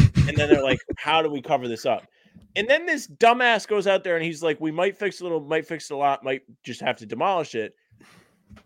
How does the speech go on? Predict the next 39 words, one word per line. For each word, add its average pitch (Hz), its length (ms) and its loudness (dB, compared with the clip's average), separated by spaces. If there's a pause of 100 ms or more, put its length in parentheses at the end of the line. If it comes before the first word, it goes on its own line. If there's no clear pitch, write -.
(360)
They're 226 120 8
just 262 180 -6
gonna 240 160 6
demolish 208 580 4
it, 127 260 -2
but 165 100 0
he 208 140 2
didn't 233 220 -4
come 202 180 0
out 190 140 0
and 156 100 -14
say 185 220 -2
they're 170 120 0
gonna 151 180 0
demolish 160 560 -2
it 127 200 -4 (540)
because 175 300 -2
he 180 80 -4
didn't 196 160 0
wanna 170 220 -2
shock, 165 440 -2 (140)
like, 143 220 -2
the, 117 380 -2
the 107 80 -6
whole 151 200 -4
state 156 440 -4
and 110 80 -20
be 127 100 -6
like, 117 180 -4
"Oh, 226 260 4
man, 202 460 4
like, 147 360 0 (480)
wow, 214 360 6
this 175 160 0
traffic's 214 500 2
so 220 160 0
bad 208 260 4
already. 208 500 2
Like, 147 260 -4